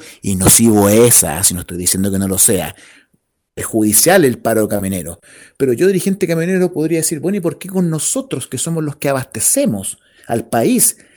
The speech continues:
se nos aplica tanta mano dura cuando no ha existido manifestación, incluso es más, leyes en donde quieren, de, de, quieren liberar a toda esa gente que cometió delito?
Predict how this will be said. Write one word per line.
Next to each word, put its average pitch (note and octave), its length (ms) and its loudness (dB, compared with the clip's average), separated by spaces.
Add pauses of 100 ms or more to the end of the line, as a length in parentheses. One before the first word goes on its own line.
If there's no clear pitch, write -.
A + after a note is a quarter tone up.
(120)
se - 140 -6
nos B2+ 120 0
aplica E3+ 360 -4
tanta A#3 340 -2
mano G3+ 320 0
dura F3 400 0 (320)
cuando B2 200 2
no B2 40 -4
ha - 20 -8
existido F3 380 -2
manifestación, D#3+ 600 -4
incluso F#3 340 -4
es D3 60 -4
más, G3+ 400 -2 (240)
leyes C3+ 800 2
en A#2+ 140 -4
donde B2 240 -2
quieren, E3+ 320 0
de, C3+ 280 2
de, A#2+ 160 -6
quieren D#3 320 -2
liberar C#3+ 640 4
a A#2+ 80 -6
toda F3+ 200 -2
esa G3+ 120 -2
gente G3 320 -6
que D#3+ 100 -8
cometió D3 320 -4
delito? F3 340 0